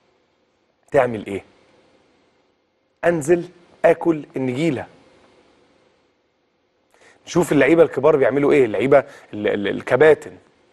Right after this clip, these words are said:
كابتن عبد الله السعيد امبارح في الدقيقة سبعين تقريبًا أو الدقيقة ستين قبل ما يخرج بعشر دقايق، مش امبارح، عفوًا، في المباراة، آه، ال-، اللي فاتت،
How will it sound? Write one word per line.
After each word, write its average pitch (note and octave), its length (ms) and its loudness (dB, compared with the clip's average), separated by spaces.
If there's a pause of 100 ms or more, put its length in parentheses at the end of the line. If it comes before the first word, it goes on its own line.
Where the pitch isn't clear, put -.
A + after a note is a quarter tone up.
(640)
كابتن C3 220 -2
عبد A#2 140 -4
الله D3 120 0
السعيد D3 300 -2
امبارح C#3+ 260 2
في C3 60 -18
الدقيقة B2+ 240 0
سبعين B2+ 340 -2
تقريبًا C3+ 460 0
أو G#2 180 0
الدقيقة G#2 220 2
ستين - 340 -4
قبل C#3 180 0
ما C#3 60 0
يخرج C3+ 200 -2
بعشر C#3 280 -2
دقايق، D#3 320 4 (1900)
مش - 80 -20
امبارح، B2+ 320 0
عفوًا، B2+ 180 -2
في C3+ 240 -4
المباراة، A#2 440 0 (460)
آه، G#2+ 800 -6
ال-، G2 280 -10
اللي F#2+ 200 -12
فاتت، - 480 -2